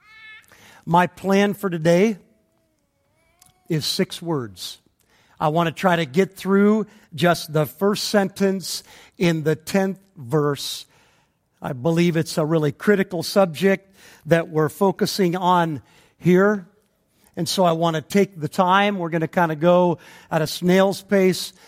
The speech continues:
this morning, but I wanna take the time and unpack what I believe are some critical truths that are gonna hit home, gonna knock right on your door for most everyone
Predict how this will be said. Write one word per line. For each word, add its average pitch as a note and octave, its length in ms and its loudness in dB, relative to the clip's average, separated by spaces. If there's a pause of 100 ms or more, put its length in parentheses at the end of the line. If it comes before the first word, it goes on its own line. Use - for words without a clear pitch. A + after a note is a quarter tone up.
(180)
this D3 300 -6
morning, F#3 420 2
but D3+ 100 0
I D#3 40 2
wanna D#3 200 -2
take G3+ 320 -2
the E3+ 120 -4
time F#3+ 580 2 (300)
and D#3+ 100 -2
unpack F#3 520 2
what E3+ 100 -4
I E3+ 80 2
believe E3+ 260 0
are D#3+ 80 0
some D#3 240 -6
critical F#3+ 440 -2
truths G3 520 2
that E3 140 -4
are D#3+ 60 -6
gonna E3 200 -2
hit D3 340 -2 (1300)
home, G#3 460 2
gonna E3+ 200 -2
knock E3+ 380 2
right F3 240 2
on F3 220 0
your E3 220 0
door E3 540 0 (460)
for - 160 -14
most D3 340 -4
everyone C#3+ 800 -4